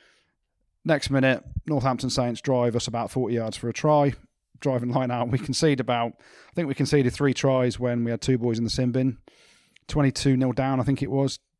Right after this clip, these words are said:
Pretty much game over. But they fought back and played some decent ruggers and ended up, I think it was twenty-two seventeen in the end.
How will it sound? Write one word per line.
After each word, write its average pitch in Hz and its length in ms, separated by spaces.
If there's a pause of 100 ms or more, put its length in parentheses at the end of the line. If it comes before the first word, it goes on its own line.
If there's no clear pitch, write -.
(120)
Pretty 139 180
much 123 140
game 135 220
over. 127 280
But 113 100
they 143 100
fought 175 260
back 135 480
and 127 180
played 139 220
some 123 120
decent 131 300
ruggers 131 240
and 135 80
ended 139 180
up, - 120
I 127 40
think 139 160
it 127 60
was - 80
twenty-two 135 360
seventeen 127 420
in 117 80
the 107 100
end. 113 160